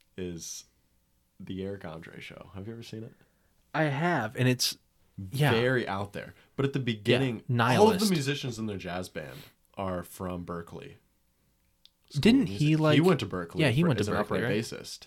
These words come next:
Speaker 2: Dude, that's insane.
Speaker 1: Yeah.
Speaker 2: And now he just is the weirdest person
Speaker 1: He's
Speaker 2: in
Speaker 1: the
Speaker 2: the
Speaker 1: weirdest
Speaker 2: world.
Speaker 1: person in the world. But every single one of his intros, he has a different scene of him destroying the set. Like,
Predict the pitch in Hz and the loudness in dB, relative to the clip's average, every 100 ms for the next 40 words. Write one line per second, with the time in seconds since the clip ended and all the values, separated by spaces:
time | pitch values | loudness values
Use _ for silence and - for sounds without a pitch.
0 | _ - 104 127 135 110 - 69 - _ | _ -10 -4 -2 -2 -2 -4 -6 -10 _
1 | - 117 104 113 110 110 104 101 - - | -4 0 0 2 2 2 0 -2 -6 -8
2 | - - 117 107 110 104 104 95 92 - | -14 -10 -8 -2 -2 0 -2 -2 -4 -6
3 | - - 123 101 110 107 98 101 92 85 | -8 -4 -2 0 0 -2 -4 -8 -10 -10
4 | 87 - - - - - 101 117 - - | -10 -12 -14 -20 -20 -8 0 0 0 -6
5 | _ _ _ _ - 123 147 165 147 123 | _ _ _ _ 2 2 2 2 2 0
6 | 117 101 107 107 92 85 80 - - - | -2 -4 -6 -4 -4 -4 -6 -6 -6 -8
7 | _ _ _ _ _ _ - 117 95 - | _ _ _ _ _ _ -8 -6 -6 -12
8 | _ _ 98 107 101 98 90 113 107 113 | _ _ -6 -4 -2 -4 -2 -2 -2 -2
9 | 104 - - - - 123 107 104 95 104 | -4 -6 -14 -14 -8 -4 -4 -4 -8 -8
10 | 92 92 - - 101 98 98 95 87 87 | -8 -6 -6 -6 -4 -4 -4 -4 -8 -10
11 | - 90 69 - _ _ _ _ _ 107 | -6 -6 -6 -10 _ _ _ _ _ -8